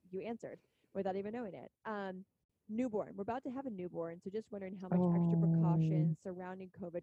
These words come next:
Speaker 1: we should take for family and friends that want to meet him. I'm not super worried
Speaker 2: Oh.
Speaker 1: about it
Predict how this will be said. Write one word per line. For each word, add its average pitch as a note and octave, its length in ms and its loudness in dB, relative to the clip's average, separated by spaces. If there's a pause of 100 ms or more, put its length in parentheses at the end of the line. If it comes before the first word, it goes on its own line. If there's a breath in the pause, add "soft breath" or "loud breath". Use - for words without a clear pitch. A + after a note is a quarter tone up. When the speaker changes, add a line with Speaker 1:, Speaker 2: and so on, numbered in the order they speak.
Speaker 1:
we F3 100 -8
should F3 180 -12 (100)
take E3+ 260 -8
for F3 120 -8 (120)
family G3 320 -10
and A3 200 -12
friends E3+ 320 -12
that F3 180 -8
want E3+ 140 -12 (100)
to F#3 60 -12
meet D#3+ 320 -14
him. - 140 -18 (460)
I'm G3 140 -4
not G#3+ 260 -4
super G3 340 10
worried F#3 320 6
Speaker 2:
Oh. - 20 6
Speaker 1:
about D#3+ 300 2
it D#3+ 140 -10